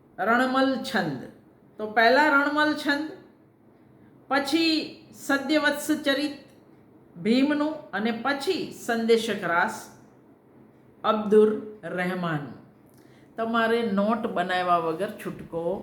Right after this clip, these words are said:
નથી. નોટની અંદર દરેક કૃતિની સાલ નોંધો, એના રચયિતા નોંધો અને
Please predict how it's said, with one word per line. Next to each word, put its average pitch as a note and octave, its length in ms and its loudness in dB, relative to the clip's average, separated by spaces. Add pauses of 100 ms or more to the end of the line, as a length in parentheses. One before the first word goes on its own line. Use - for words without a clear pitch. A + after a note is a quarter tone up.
(260)
નથી. G3 520 -2 (440)
નોટની C4+ 760 0
અંદર A3+ 460 2 (580)
દરેક D4 500 2
કૃતિની A3 560 -4
સાલ B3+ 500 2 (120)
નોંધો, C#4+ 420 2 (840)
એના F#3+ 300 0
રચયિતા C4 760 2
નોંધો C4 460 -2 (1120)
અને D4+ 220 4